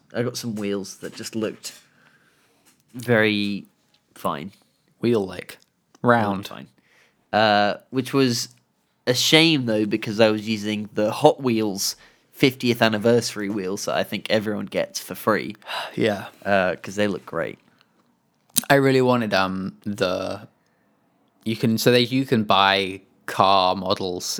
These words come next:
Speaker 2: in the store. So they have, like, tie-in ones. So they have, like, a Batmobile and, like, a DeLorean and, um, and stuff like that. And they had a couple Hot Wheels cars, and I recognized one of them from one I had when I was
Speaker 1: Oh,
Speaker 2: a kid.
Speaker 1: did you really?
Speaker 2: Yeah, so it was clearly, like, they, they knew exactly which one to use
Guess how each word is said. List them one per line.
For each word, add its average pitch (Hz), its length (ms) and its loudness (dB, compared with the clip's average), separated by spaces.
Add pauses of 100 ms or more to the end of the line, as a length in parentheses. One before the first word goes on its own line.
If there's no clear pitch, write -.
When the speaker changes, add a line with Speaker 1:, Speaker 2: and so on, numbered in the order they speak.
Speaker 2:
in 101 160 -2
the 95 60 -8
store. 98 440 -2
So 101 180 -2
they 95 120 2
have, 98 260 -2
like, 95 220 -2
tie-in 95 380 0
ones. 95 200 -6
So 104 80 -4
they 98 60 2
have, 92 100 -2
like, 95 140 -6
a 90 40 -4
Batmobile 95 640 -2
and, 98 140 -10
like, - 180 -10
a - 40 -6
DeLorean 92 640 -4
and, 95 240 -10 (640)
um, - 560 -4 (680)
and 101 120 -6
stuff 104 160 2
like 101 140 -2
that. 101 180 2
And 101 100 -2
they 101 100 0
had 104 220 4
a 95 60 -2
couple - 300 -8
Hot - 180 2
Wheels 101 180 -2
cars, 110 320 2
and 110 100 -2
I 101 100 2 (260)
recognized 101 680 0
one 104 140 0
of 104 80 0
them 104 200 -2
from 98 220 -6
one 98 160 -2
I 95 100 -2
had 104 160 -2
when 92 120 -4
I 92 80 -4
was 98 120 0
Speaker 1:
Oh, 113 40 2
Speaker 2:
a 110 40 -2
kid. 123 220 -2
Speaker 1:
did - 40 -12
you 131 80 -8
really? 110 240 -2 (260)
Speaker 2:
Yeah, 98 160 4
so 98 140 -4
it - 40 -4
was 104 100 -6
clearly, 165 340 4
like, 98 320 -4 (140)
they, 101 300 4
they 104 220 4
knew 104 240 2
exactly 101 460 -2
which 92 200 -4
one 98 180 -2
to 92 80 -8
use 95 520 -8